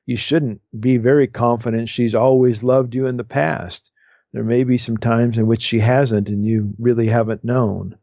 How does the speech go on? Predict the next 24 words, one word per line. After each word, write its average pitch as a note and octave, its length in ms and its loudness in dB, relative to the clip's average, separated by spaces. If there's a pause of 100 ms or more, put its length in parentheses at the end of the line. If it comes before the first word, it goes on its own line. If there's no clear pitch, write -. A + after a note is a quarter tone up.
(320)
Or A#2 240 0
to B2+ 140 -2
put C#3 240 0
it A#2+ 240 0
in A#2 180 -4
a G#2+ 100 -4
summary A2 580 0
statement, G2+ 680 -2 (500)
the A#2 100 0
major D#3+ 560 4
advantage, C#3 800 2
or A2+ 160 0
one C3 360 2
of A2+ 120 0
the G#2+ 120 -4
major A#2 440 0
advantages A2 680 0
of G#2 120 -2
saying A#2+ 360 0
that G#2+ 160 -2
God A#2 280 2
necessarily C3 920 0
loves B2 320 0
us, C#3+ 320 -2